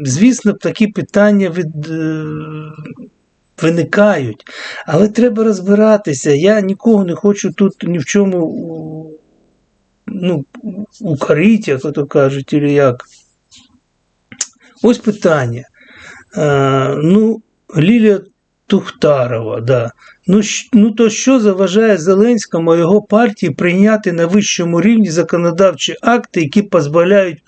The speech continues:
позбавляють прихильників Росії і московського патріархату приймати участь у законодавчій роботі Верховної Ради України? Ось,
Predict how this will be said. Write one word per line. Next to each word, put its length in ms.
позбавляють 600
прихильників 720
Росії 640
і 40
московського 680
патріархату 760
приймати 540
участь 420
у 160
законодавчій 600
роботі 440
Верховної 560
Ради 280
України? 520
Ось, 600